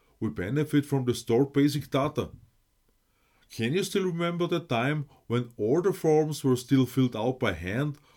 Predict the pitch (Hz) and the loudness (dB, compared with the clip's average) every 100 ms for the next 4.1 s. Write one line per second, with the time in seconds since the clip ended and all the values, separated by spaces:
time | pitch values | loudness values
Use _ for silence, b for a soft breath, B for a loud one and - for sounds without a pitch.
0 | b 113 113 120 110 - 95 165 - 160 | b 0 2 2 0 -6 -4 -4 0 2
1 | 165 165 170 143 _ _ b b b _ | 2 0 -4 -4 _ _ b b b _
2 | 123 175 180 147 151 151 - 95 135 139 | 0 2 4 2 0 -2 -4 -2 2 2
3 | 131 113 110 107 - _ 101 104 104 160 | 2 0 0 -4 -12 _ -8 -6 -4 -4